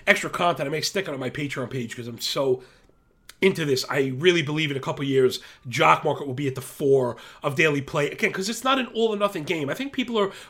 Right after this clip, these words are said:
as they get sharper and gambling becomes more available, people are getting tired of all or nothing, these binary plays. Like D F S, you basically win or you lose a lot. Jock Market, you could play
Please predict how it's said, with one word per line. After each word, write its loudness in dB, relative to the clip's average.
as 6
they -2
get -4
sharper 2
and -6
gambling -2
becomes -8
more -4
available, -2
people 0
are -6
getting -6
tired 0
of 0
all 2
or 2
nothing, -2
these -2
binary 2
plays. -6
Like -12
D -4
F -6
S, -6
you -8
basically -6
win -4
or -4
you -4
lose -4
a -6
lot. -4
Jock 2
Market, 0
you -4
could -8
play -2